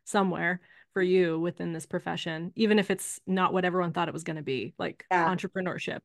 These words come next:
Speaker 1: right? I didn't think I
Speaker 2: Yeah.
Speaker 1: was gonna be here. <laughs>
Speaker 2: Yeah. Tell me a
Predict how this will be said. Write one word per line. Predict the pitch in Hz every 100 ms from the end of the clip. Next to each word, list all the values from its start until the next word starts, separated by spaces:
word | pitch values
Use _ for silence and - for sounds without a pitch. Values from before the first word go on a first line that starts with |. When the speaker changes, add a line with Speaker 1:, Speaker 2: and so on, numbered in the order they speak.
| -
Speaker 1:
right? | 185 185 -
I | 202
didn't | 196 180
think | 208
I |
Speaker 2:
Yeah. | 107
Speaker 1:
was | 165
gonna | -
be | -
here. | 170 - - -
<laughs> | - - 247
Speaker 2:
Yeah. | 196 156 - - _ -
Tell | 262
me |
a | 381